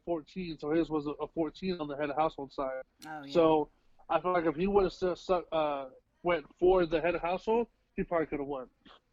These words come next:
Speaker 2: And that would have changed things a lot.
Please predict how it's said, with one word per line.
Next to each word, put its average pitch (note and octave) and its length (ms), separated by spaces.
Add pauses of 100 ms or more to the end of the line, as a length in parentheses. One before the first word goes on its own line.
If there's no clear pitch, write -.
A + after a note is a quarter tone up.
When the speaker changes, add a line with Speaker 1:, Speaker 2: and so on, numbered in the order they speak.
(280)
Speaker 2:
And F#3 140
that A#3 160
would C4+ 140
have A#3 160
changed G3+ 560
things F#3+ 720 (680)
a F#3+ 60
lot. G#3 480